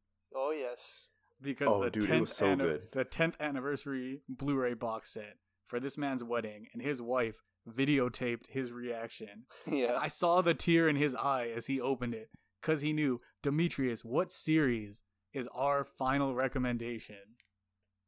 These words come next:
Speaker 3: Tengen Toppa Gurren Lagann.
Speaker 2: Oh,
Speaker 3: Mm.
Speaker 2: oh.
Speaker 1: Oh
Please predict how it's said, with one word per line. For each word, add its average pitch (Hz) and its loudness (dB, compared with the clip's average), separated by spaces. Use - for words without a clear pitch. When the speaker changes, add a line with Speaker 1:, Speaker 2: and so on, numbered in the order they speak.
Speaker 3:
Tengen 120 0
Toppa 90 0
Gurren 113 4
Lagann. 87 0
Speaker 2:
Oh, 143 -8
Speaker 3:
Mm. 123 0
Speaker 2:
oh. 123 -6
Speaker 1:
Oh 143 0